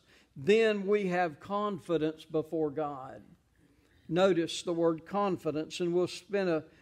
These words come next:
little bit of time to that in a moment. Confidence is not arrogance, is it? Confidence doesn't mean we shake our finger in God's face and say,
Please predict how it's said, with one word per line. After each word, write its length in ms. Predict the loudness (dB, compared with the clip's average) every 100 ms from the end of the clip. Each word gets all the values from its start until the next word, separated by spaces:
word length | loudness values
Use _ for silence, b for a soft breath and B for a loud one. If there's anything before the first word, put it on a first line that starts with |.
| B
little 240 | 2 4 4
bit 160 | 0
of 120 | -2 -4
time 300 | -2 0 0
to 100 | 0
that 240 | 0 0
in 140 | -2
a 60 | -2
moment. 500 | 0 2 0 -4 -4
Confidence 720 | 0 2 0 0 0 -2 -4
is 280 | -2 -2 -2
not 320 | -2 -2 -2 -2
arrogance, 800 | 0 2 2 2 0 -2 -4 -4
is 260 | -4 -4
it? 200 | -10 -16 _ b b b _
Confidence 680 | 2 2 4 2 2 0 2
doesn't 420 | 4 4 2 0
mean 260 | 2 2 2
we 160 | 2
shake 440 | 0 2 4 4 0
our 140 | -4
finger 520 | -2 -4 -4 -4 -2
in 120 | -2
God's 300 | 0 -2 -4
face 420 | -4 -2 0 -2 -4
and 160 | -4
say, 220 | -2 -2